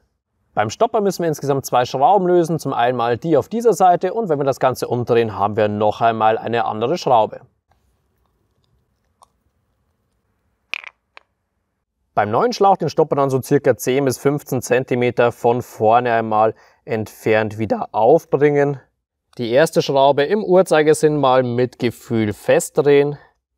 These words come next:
Und wenn ich meinen Stopper beziehungsweise meinen Schlauch einmal um hundertachtzig Grad drehe, kann ich auch schon meine zweite Schraube festdrehen. Für die Kupplung muss ich zuerst mal meine Überwurfmutter auf den Schlauch draufgeben, danach den Schlauch hier vorne einmal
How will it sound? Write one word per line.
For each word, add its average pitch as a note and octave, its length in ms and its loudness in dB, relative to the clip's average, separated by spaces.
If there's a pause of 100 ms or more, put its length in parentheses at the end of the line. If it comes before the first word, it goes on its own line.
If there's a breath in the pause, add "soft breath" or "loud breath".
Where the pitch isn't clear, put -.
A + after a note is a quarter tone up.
(160)
Und B3+ 220 0
wenn F#3+ 100 2
ich F#3 80 -2
meinen C#3+ 160 -2
Stopper D3+ 340 0
beziehungsweise B2+ 540 0
meinen A2+ 220 -4
Schlauch A2 460 0
einmal A2+ 280 2
um A2+ 100 -4
hundertachtzig B2 680 -2
Grad G#2 340 -2
drehe, A2+ 300 0
kann F#3+ 200 -2
ich E3 160 -6
auch B2 180 2
schon B2+ 220 0
meine G#2+ 300 -2
zweite A2 560 -2
Schraube A2 460 -2
festdrehen. B2 640 -4 (480)
Für A#2 220 -4
die F#3+ 80 -4
Kupplung A3+ 340 0
muss F#3 160 -6
ich E3 80 -6
zuerst C#3 300 -2
mal C3+ 100 0
meine A#2+ 220 0
Überwurfmutter F3 680 2
auf D3 140 0
den D3 140 -8
Schlauch B2+ 320 0
draufgeben, C3+ 640 0
danach A2+ 320 0
den B2 160 -8
Schlauch G#2+ 480 0
hier A#2+ 400 -2 (320 soft breath)
vorne A#2 640 -2
einmal G#2+ 460 -2